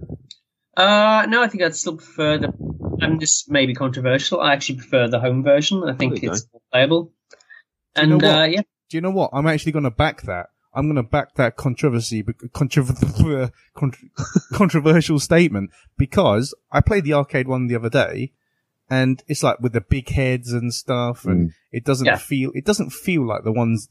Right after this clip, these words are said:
Speaker 3: the one that we grew up on because I, I could,
Speaker 2: That,
Speaker 3: I,
Speaker 2: yeah.
Speaker 3: I, I never pumped money into the, the N B A Jam arcade machine. The only, only time I ever played it was, was on the Mega Drive, ran someone's house, and then I bought it.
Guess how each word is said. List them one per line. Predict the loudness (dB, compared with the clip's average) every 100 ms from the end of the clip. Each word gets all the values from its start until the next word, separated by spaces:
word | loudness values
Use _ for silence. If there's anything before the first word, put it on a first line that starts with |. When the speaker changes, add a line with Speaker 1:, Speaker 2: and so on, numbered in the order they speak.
| -4
Speaker 3:
the | -2
one | 0 0
that | -2
we | -2
grew | 0 0
up | 0
on | -4 -4
because | -4 0
I, | 0
I | 0 -4
could, | 0
Speaker 2:
That, | 0 0
Speaker 3:
I, | -4 2
Speaker 2:
yeah. | 2 2 0
Speaker 3:
I, | 2
I |
never | 4 2
pumped | 0 -2 -2
money | -2 -2 -4
into | -6 -4
the, | -4 -4 -6 _ _ _ 0
the | 2
N | 4
B | 4 2
A |
Jam | 2 2 2
arcade | 2 0 0
machine. | -4 -6 -6 -6 -6
The | 0 2
only, | 2 2
only | 0 0
time | 2
I | 0
ever | 2
played | 2 2
it | 2
was, | -2 -4 -8 _ _ -2
was | 0
on | 4
the |
Mega | 4 4 2
Drive, | 0 2
ran | 0 0
someone's | 0 0 0
house, | 0 0
and | -2
then | -2
I | 0
bought | 2 2
it. | -2